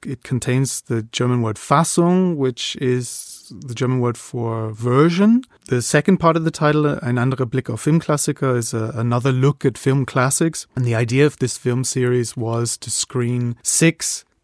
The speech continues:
canonical films of German film history in versions that are less well known.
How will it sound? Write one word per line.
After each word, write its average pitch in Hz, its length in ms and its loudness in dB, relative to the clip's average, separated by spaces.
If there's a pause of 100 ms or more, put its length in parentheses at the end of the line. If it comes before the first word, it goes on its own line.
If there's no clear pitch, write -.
canonical 143 760 2
films 131 520 -4
of 117 120 -6
German 117 320 -2
film 120 260 -4
history 123 560 -4
in 131 240 -2
versions 151 680 2
that 131 220 -2
are 123 180 -4
less 123 440 0
well 110 200 -4
known. 113 260 -6